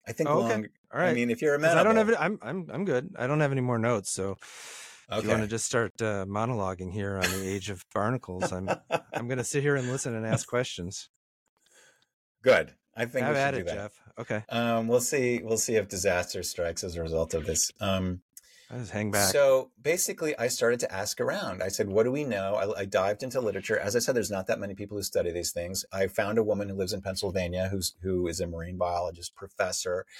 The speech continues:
Speaker 1: and she has thousands of these shells in her garage. Um, and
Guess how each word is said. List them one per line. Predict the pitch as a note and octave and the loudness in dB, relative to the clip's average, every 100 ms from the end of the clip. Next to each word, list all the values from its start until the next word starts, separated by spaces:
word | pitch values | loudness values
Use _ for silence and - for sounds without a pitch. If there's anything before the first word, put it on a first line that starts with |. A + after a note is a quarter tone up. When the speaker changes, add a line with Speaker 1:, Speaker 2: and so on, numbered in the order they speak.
| - - - - | -18 -18 -16 -8
Speaker 1:
and | G#2+ | -2
she | - A#2 A#2 | -2 2 0
has | G2+ G2 F#2+ - | 2 0 0 -4
thousands | D#2 F2+ G2 F2+ F#2 F2 | -4 0 0 0 -6 -8
of | F2 | -8
these | F2+ - | -6 -4
shells | F2+ F2 F2+ | -2 -2 -4
in | |
her | F2 | -8
garage. | F2 E2 E2 E2 E2 - - - - _ | -4 -2 -2 -2 -4 -8 -10 -18 -20 _
Um, | F#2+ F#2+ F2+ F#2 F#2 G2 - | -6 -4 -4 -6 -8 -10 -4
and | G2 G2+ G2 G2+ G2+ | -2 0 0 -2 -6